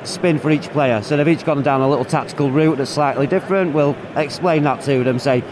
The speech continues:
"You're going, in, uh, in our game that we've got today, Waggle Dance,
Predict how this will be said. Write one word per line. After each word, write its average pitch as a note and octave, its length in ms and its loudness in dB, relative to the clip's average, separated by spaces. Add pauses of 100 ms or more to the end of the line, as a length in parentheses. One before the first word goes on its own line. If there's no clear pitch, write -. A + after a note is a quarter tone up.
(320)
"You're D#3+ 180 2
going, C#3+ 280 2 (240)
in, D#3 180 2
uh, D3 360 2
in F#3+ 100 2
our E3+ 140 2
game D#3 240 0
that D#3+ 100 2
we've B2+ 100 -2
got D3 160 0
today, C3+ 260 2
Waggle B2 320 2
Dance, A#2+ 380 0